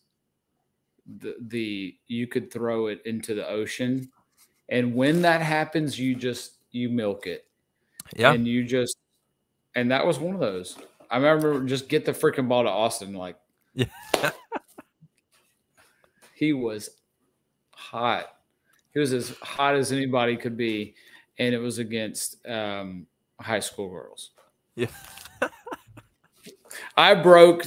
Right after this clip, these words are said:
Speaker 1: uh, two basketball goals before. I broke two backboards.
Speaker 2: Wow.
Speaker 1: They were eight foot, and they were at their
Speaker 2: <laughs>
Speaker 1: last of their lives.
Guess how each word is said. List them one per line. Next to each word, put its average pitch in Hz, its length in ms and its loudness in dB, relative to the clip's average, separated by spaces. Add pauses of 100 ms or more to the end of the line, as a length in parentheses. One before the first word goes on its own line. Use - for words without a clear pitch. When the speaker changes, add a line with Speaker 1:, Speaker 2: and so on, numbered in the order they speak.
(120)
Speaker 1:
uh, 151 220 10
two 170 220 6
basketball 165 440 6
goals 104 280 -2
before. 104 320 -4
I 120 80 2
broke 131 300 2
two 143 180 2
backboards. 113 760 -2 (920)
Speaker 2:
Wow. 120 440 -4
Speaker 1:
They 123 140 6
were 117 160 0
eight 123 220 0
foot, 147 380 2 (240)
and 123 180 0
they 127 100 2
were 123 200 2
at 117 160 -2
their 123 120 2 (180)
Speaker 2:
<laughs> 113 80 -10
Speaker 1:
last 139 480 4
of 123 180 0
their 123 400 2 (720)
lives. 110 600 -2